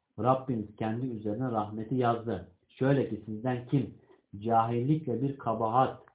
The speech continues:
işler de sonra peşinden tövbe eder, kendini düzeltirse bilsin ki Allah çok bağışlayan, çok esirgendir.'" En'am elli dördüncü ayet.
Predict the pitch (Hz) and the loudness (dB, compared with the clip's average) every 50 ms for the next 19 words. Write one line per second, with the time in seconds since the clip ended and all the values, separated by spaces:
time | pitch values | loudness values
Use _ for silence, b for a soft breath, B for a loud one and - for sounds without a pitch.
0 | _ _ - 117 107 - - - 135 135 127 120 107 - - 135 135 131 - - | _ _ -16 -14 -14 -10 -6 -2 -2 -2 -2 -2 -4 -4 -4 -2 -2 -2 -4 -4
1 | 117 107 - 117 113 117 131 131 127 - - 117 113 127 127 139 139 - - 135 | -6 -8 -8 -8 -6 -4 -4 -4 -4 -4 -2 -2 -2 0 0 0 0 2 2 2
2 | 151 165 170 165 - - _ _ _ - 110 107 107 107 110 113 123 139 143 127 | 2 0 0 -4 -12 -18 _ _ _ -8 -6 -4 -4 -4 -4 -4 -4 -4 -4 -4
3 | 117 110 110 117 113 110 107 - - 143 139 - 120 107 104 110 110 107 107 - | -6 -6 -6 -4 -4 -4 -4 -4 -6 -6 -6 -4 -6 -6 -4 -6 -6 -8 -6 -4
4 | 156 143 - 131 117 113 117 131 135 135 - - 139 127 - 120 117 110 107 104 | -4 -4 -2 -4 -4 -4 -4 -4 -4 -4 -4 -6 -6 -6 -6 -6 -6 -6 -6 -6
5 | - - 117 117 135 143 139 - 143 139 - - 107 110 - - 117 113 113 123 | -8 -8 -6 -4 -4 -4 -4 -4 -4 -4 -4 -6 -10 -10 -10 -10 -8 -4 -2 0
6 | 123 123 117 104 92 85 - - - _ _ _ _ _ _ _ - 104 104 120 | 0 0 -2 -4 -6 -8 -10 -14 -20 _ _ _ _ _ _ _ -12 -8 -6 -4
7 | 135 135 131 - 120 117 113 113 117 110 117 113 110 107 113 107 107 120 113 104 | -4 -4 -6 -6 -6 -6 -6 -4 -6 -4 -4 -4 -4 -4 -6 -6 -4 -4 -2 -2
8 | 90 80 80 - | -4 -4 -8 -12